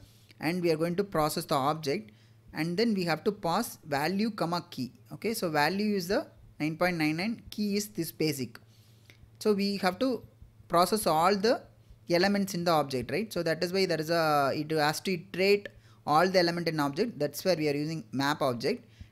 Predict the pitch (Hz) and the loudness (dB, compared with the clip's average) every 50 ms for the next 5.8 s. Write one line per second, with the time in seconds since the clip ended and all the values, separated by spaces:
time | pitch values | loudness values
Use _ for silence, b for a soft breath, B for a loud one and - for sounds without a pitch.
0 | B - 165 175 180 196 214 220 196 226 240 233 - - 175 175 170 165 151 147 | B -6 -4 -2 0 0 0 0 0 0 -2 -2 0 0 0 0 2 0 0 0
1 | 214 - 180 175 160 160 160 170 185 180 196 190 196 - - 180 180 190 190 190 | 0 0 -2 -2 -2 -2 -2 -2 -2 -2 -2 -4 -4 -2 -2 -2 0 0 -4 -4
2 | 190 180 - - 143 151 165 175 165 180 170 - - 151 151 151 143 143 139 135 | -4 -4 -4 -2 -2 -2 -2 -2 -2 -2 -2 -2 -4 -4 -4 -2 -2 -4 -4 -2
3 | 131 123 120 - 110 120 196 262 262 b b b b b b b - - 139 147 | -4 -6 -4 -4 -4 -4 -4 -4 -6 b b b b b b b -10 -8 -6 -4
4 | 147 135 151 151 165 190 208 214 180 135 - 170 165 156 151 - 165 180 190 - | -2 0 2 2 4 4 2 0 -2 -4 -2 0 0 0 0 -2 -4 -4 -4 -6
5 | - - 135 - - 143 143 143 - - - 175 175 190 226 226 | -6 -6 -6 -6 -4 -4 -4 -4 -4 -6 -4 -4 -2 -4 -6 -8